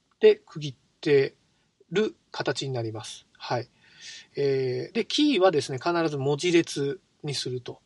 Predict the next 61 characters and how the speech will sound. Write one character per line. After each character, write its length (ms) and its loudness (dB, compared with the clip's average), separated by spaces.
え 60 -14
ー、 100 -16
ま 80 -4
あ、 20 -2
数 240 -2
値 140 0
で 80 8
も 100 4
で 140 2
き 120 -2
る 140 -2
ん 60 -4
で 100 -2
す 140 -10
け 160 -6
ど、 280 4
え 140 -2
ー、 60 -2
ル 100 0
ー 60 0
ル 40 -6
的 160 0
に 80 4
は 60 4
文 160 0
字 80 2
列 240 2
に 240 -6
し 160 -6
ま 120 0
し 100 -4
ょ 100 2
う 40 -4
と 80 -8
い 40 -2
う 40 -4
こ 100 -4
と 120 -6
に 60 -6
な 80 -6
っ 40 -10
て 120 -10
ま 100 -12
す。 200 -18
は 180 -6
い。 80 -8
あ 80 -4
と 120 -2
で 100 0
す 140 -8
ね、 100 -2
バ 160 6
リ 80 2
ュ 20 -2
ー 40 -4
の 100 -2
部 140 2
分 220 -2
は 140 0
実 260 -4
は、 300 4